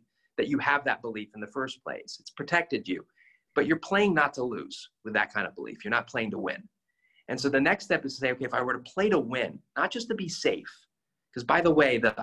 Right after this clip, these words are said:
uh, you know, the saber-toothed tiger in the bush, the physical survival, the bottom of at Maslow's hierarchy, for us in this, you know, listening to this, for most of us, if not all of us,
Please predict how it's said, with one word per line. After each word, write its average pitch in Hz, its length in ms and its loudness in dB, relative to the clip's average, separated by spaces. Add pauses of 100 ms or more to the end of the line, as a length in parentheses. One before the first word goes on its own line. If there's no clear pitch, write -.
uh, 117 100 4
you 127 120 -4
know, 117 80 0
the 113 60 -6
saber-toothed 160 540 0
tiger 143 300 2
in 131 80 0
the 123 80 -2
bush, 131 320 0
the - 80 -20
physical 151 380 -2
survival, 123 680 0 (320)
the 117 60 -4
bottom 147 380 6
of 139 160 -2
at 135 220 0
Maslow's 127 400 -2
hierarchy, 127 440 -6 (320)
for - 220 -6
us - 400 -2
in 123 140 -10
this, 143 340 -8 (280)
you 131 120 0
know, 120 60 0
listening 147 340 0
to 160 40 6
this, 165 100 0
for 135 120 -4
most 135 360 2
of 107 100 0
us, 95 300 0
if 123 100 -8
not 120 160 2
all 123 180 6
of 110 80 2
us, 98 220 -2